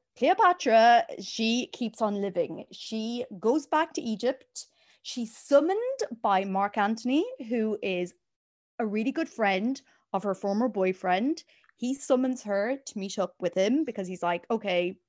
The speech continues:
what are you up to?" And she arrives in this, this big dramatic, I wanna say b-, barge,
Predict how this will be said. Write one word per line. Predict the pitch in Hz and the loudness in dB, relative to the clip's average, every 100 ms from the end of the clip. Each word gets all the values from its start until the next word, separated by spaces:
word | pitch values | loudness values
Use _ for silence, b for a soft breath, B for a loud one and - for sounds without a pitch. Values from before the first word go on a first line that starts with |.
| _ _ _ 202 | _ _ _ -6
what | 202 | -2
are | |
you | 190 | -2
up | 190 | -4
to?" | 277 349 359 b b b | -2 0 -2 b b b
And | 220 - | -6 -2
she | 269 | 2
arrives | 254 226 226 | 4 4 2
in | 220 196 | -2 -6
this, | 190 - | -8 -8
this | - | -10
big | - 208 202 b _ | -2 -4 -4 b _
dramatic, | 220 196 196 214 208 - 208 208 - b b b 233 | -6 -2 0 0 0 -6 -6 -6 -14 b b b -8
I | |
wanna | 247 508 494 | 0 0 2
say | 427 | 0
b-, | - - - | 0 -8 -6
barge, | 190 233 254 262 285 320 285 | -4 2 6 6 6 4 2